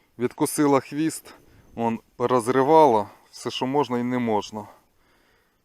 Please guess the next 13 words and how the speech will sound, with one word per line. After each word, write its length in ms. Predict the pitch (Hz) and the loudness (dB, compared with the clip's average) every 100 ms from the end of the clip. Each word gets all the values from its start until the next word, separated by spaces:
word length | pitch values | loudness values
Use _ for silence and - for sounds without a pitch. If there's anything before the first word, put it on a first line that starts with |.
| - | -8
Абсолютно. 840 | 120 - - 127 120 107 107 107 - - _ | -8 -4 0 2 0 -2 -8 -10 -14 -20 _
Силікон 560 | - - 127 131 160 131 - | -12 -6 -4 0 0 0 -6
після 240 | 120 123 | -6 -6
першої 420 | - 127 - 123 | -2 -4 -2 -4
щучки 400 | - 160 - 123 - - - _ | -4 -8 -6 -6 -8 -20 -20 _
став 320 | - 139 131 | -6 0 0
непригоден. 800 | 123 131 135 127 104 98 92 98 98 - | 0 -4 -2 -2 -2 -6 -8 -14 -16 -10
Тому 360 | 113 147 139 - _ _ _ _ _ _ | -4 -2 -2 -4 _ _ _ _ _ _
берем 440 | 110 117 135 139 117 | -2 2 2 2 -2
другу 480 | 107 120 98 95 92 - - | -2 -2 -2 -6 -12 -18 -20
силікошку. 760 | - 107 101 104 98 - 104 98 - _ _ _ _ _ _ _ - | -10 -8 -6 -4 -6 -8 -16 -16 -20 _ _ _ _ _ _ _ -8
Цю 180 | 131 | -4
ми 200 | 139 131 | -2 -2